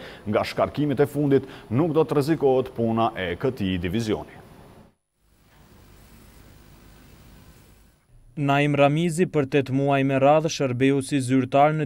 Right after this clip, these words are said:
Speaker 2: divizionin e Ministrisë së Drejtësisë për mbrojtjen e të akuzuarve nga gjykata speciale, por së fundmi me një vendim të ministres Albulena Haxhiu, ai është shkarkuar nga kjo pozitë.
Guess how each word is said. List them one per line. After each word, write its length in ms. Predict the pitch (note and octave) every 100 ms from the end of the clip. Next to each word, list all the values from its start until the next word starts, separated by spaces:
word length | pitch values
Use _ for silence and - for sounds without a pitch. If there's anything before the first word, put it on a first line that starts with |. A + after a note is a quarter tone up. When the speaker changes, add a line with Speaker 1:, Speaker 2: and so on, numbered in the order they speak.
| C3+
Speaker 2:
divizionin 640 | B2 B2 A#2 C3 C#3 C3+
e 80 | C3+ C3+
Ministrisë 560 | C#3 C3+ C3+ C#3+ C3
së 80 | C3+
Drejtësisë 800 | C3 C3+ C3+ - E3 D3 - -
për 160 | B2+ B2
mbrojtjen 420 | A#2+ B2+ C#3 C#3+ C#3
e 80 |
të 160 | B2+ C3
akuzuarve 720 | B2+ C3 A#2+ D3 D3 C#3 C#3+
nga 160 | C3+ C3
gjykata 500 | A#2+ A#2+ C#3+ D3 D#3
speciale, 720 | - D#3 - A2+ G#2 G#2 G#2+ G#2 _ _ -
por 220 | C3+ B2
së 140 | - C#3
fundmi 460 | - C#3 C3 C#3 E3
me 80 | D#3
një 120 | C#3 B2
vendim 380 | C3 C3 C3+ C3
të 80 | C3+ C3+
ministres 540 | C3+ C#3 - C#3+ D3
Albulena 540 | C3 B2 B2 B2+ B2+ B2
Haxhiu, 480 | B2 A2 B2+ D3 D#3 C3 -
ai 220 | C3 C3+ D3
është 180 | C#3+ -
shkarkuar 540 | C#3+ C3+ C3 C#3+ D#3
nga 140 | D#3 C#3+
kjo 220 | C#3 C#3
pozitë. 540 | D#3 C#3+ A#2+ A2+ G2+